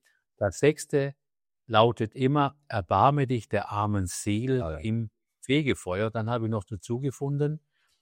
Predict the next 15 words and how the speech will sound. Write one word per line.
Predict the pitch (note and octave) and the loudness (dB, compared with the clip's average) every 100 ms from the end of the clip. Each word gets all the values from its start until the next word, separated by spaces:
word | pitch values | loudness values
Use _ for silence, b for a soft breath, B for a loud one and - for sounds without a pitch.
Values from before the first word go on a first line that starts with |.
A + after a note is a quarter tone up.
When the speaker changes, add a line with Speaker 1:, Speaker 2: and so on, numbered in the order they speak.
| _ _ - | _ _ -2
Speaker 1:
und | G#2+ G#2 - A#2 | 0 0 -2 -4
das | G#2 - | -4 -6
kam | - A2+ A2 | -2 0 0
dann | G#2+ | 0
auch | G#2 C3 | -2 -2
mit | C3+ | 0
dieser | C3 A2+ G#2 | 0 -2 -4
Zuschrift | - D3 - A#2+ - G2+ | -2 -4 -2 -4 -4 -10
dazu, | - - B2 F3+ D#3+ | -10 -4 -2 -2 -6
diese | A2 A2 | -8 -6
Erklärung | F#2+ - G2 G2 C#3+ E3 F3 _ _ _ _ | -10 -8 -4 -2 -2 -4 -6 _ _ _ _
aus | - G2 | -10 -8
irgendeinem | D#3+ A#2+ A2+ F#2+ | -4 -2 0 -2
Buch | - C#3+ - | -2 -6 0
raus: | C#3+ D3 C#3+ | 2 2 -2